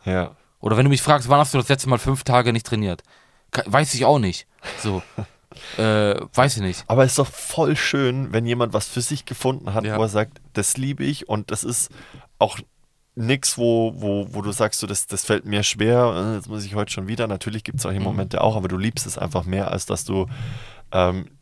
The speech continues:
Speaker 1: diesen Schmerz dann empfindest. Ich find das geil, wenn jemand sowas hat, weil ich glaube nicht, dass es viele Menschen auf der Erde gibt, die sagen,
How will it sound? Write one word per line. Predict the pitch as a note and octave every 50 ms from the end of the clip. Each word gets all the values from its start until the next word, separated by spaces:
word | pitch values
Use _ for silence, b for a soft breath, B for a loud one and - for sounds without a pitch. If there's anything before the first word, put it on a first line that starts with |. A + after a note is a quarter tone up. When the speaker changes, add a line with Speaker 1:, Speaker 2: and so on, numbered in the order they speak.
| - - -
Speaker 1:
diesen | G2 F2 F#2 F#2
Schmerz | - - G#2 G#2 A#2+ B2+ -
dann | - E2+
empfindest. | - F2+ F2 - - F#2+ F#2+ G#2 G#2+ - - B B B B - - - - - - - - - - -
Ich | B2+ E3 F3+ -
find | - - G#2+ F#2 F2+
das | G2 - -
geil, | - G#2 A#2+ A2
wenn | F#2+ F#2 F#2+
jemand | F#2+ F#2+ F2+ F2+ -
sowas | - F2+ F2 F2+ - -
hat, | A2+ A2 -
weil | G2 F#2+ G2 G2+ G2+ F#2+ b b b b b b
ich | - G#2+ -
glaube | - A2 G#2 A2 G#2 G#2
nicht, | A2+ B2 - -
dass | G2+ F2 G2+
es | F#2+ -
viele | - - A2+ A2
Menschen | G#2+ A2 A2+ - - F#2
auf | F#2 F#2 -
der | - F2+ E2+
Erde | - F#2+ F#2 F#2+
gibt, | - B2 B2 _ -
die | G#2
sagen, | - G#2+ G2 G2+ G2+ G#2+